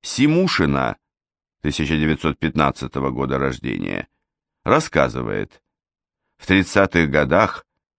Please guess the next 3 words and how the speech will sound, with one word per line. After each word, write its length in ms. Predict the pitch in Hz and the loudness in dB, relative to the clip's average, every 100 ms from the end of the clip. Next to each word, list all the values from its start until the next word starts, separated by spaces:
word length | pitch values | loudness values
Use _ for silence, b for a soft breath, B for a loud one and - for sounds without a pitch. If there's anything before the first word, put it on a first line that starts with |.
| _ - | _ -2
повсеместно 800 | 92 - 90 90 120 - 82 | 0 2 4 6 4 2 0
закрывали 600 | 73 76 78 76 76 71 | 0 -2 0 2 2 2
церкви. 640 | 71 - 50 50 - - | -4 -4 -6 -6 -10 -12